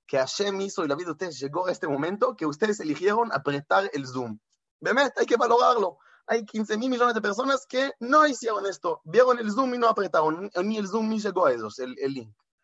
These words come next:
Así que Baruch Hashem, Bemet. Ya nosotros estamos, Baruch Hashem, un poco más libres ya, Baruch Hashem. Primer, ¿qué nos puede ayudar? Esa es la pregunta. ¿Qué nos puede ayudar? Ser libre de todo. Yo les quiero, eh,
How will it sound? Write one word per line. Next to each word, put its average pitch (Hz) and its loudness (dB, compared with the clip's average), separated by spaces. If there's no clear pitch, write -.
Así 156 -14
que 156 -6
Baruch 175 2
Hashem, 131 -4
Bemet. 123 -6
Ya 277 4
nosotros 233 -2
estamos, 214 -2
Baruch 165 -2
Hashem, 175 -8
un 160 -10
poco 160 -2
más 135 -2
libres 101 -10
ya, - -20
Baruch 127 -4
Hashem. - -16
Primer, 214 0
¿qué 233 6
nos 220 0
puede 185 2
ayudar? 120 0
Esa 151 -2
es 147 -14
la 120 -4
pregunta. 107 -8
¿Qué 202 -4
nos 170 -6
puede 143 -2
ayudar? 117 0
Ser 151 0
libre 143 -2
de 107 -2
todo. 82 -14
Yo 165 2
les 120 -8
quiero, 139 -2
eh, 98 -6